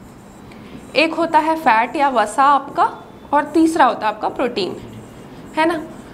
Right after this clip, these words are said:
Protein आपका amino acid में टूटेगा, फैट जो है वो आपका fatty है,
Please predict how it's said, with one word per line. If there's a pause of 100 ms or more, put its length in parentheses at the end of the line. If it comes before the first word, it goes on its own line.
(180)
Protein
आपका
amino
acid
में
टूटेगा,
फैट
जो
है
वो
आपका (1000)
fatty
है,